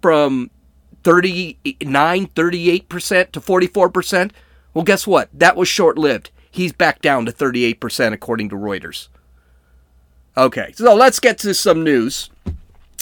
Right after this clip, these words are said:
Uh, Mikh-, Mikhail Gorbachev, the last Soviet,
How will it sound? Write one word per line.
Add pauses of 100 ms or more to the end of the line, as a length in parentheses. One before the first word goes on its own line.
(120)
Uh,
Mikh-, (200)
Mikhail
Gorbachev, (560)
the
last
Soviet,